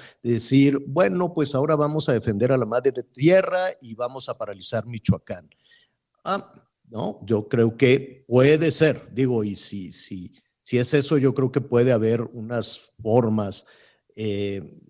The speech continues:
mucho más efectivas de poder defender a la madre te-, tierra que paralizar de nueva cuenta, además de todo lo que aqueja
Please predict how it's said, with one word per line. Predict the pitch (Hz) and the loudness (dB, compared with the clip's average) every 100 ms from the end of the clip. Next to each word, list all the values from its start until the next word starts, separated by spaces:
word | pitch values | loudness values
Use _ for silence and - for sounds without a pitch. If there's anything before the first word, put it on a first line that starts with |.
| _ _ | _ _
mucho | 101 104 107 127 135 131 | -20 -14 0 2 4 4
más | 107 120 120 | 4 4 2
efectivas | 131 117 - 135 131 120 95 | 0 -2 -6 -2 0 0 -4
de | 110 | -6
poder | 104 104 110 | -6 -6 -6
defender | 117 98 104 113 | -6 -4 0 0
a | |
la | 101 | 0
madre | 95 113 110 | 0 4 4
te-, | 107 110 110 | 4 4 2
tierra | - 120 120 117 123 | 2 4 4 6 4
que | 117 | 2
paralizar | - 101 101 95 - 117 113 - | 0 -2 -4 -4 0 0 -2 -6
de | 107 110 107 | -6 -2 0
nueva | 104 123 123 - | 2 4 4 4
cuenta, | 143 110 - 87 _ _ _ _ | 2 2 -4 -12 _ _ _ _
además | 117 107 110 123 120 | -4 -2 0 2 2
de | 110 | 2
todo | - 120 123 | 4 4 4
lo | 113 110 - | 2 2 -2
que | 98 | -6
aqueja | - 135 131 - 104 | -2 -2 -2 -2 -6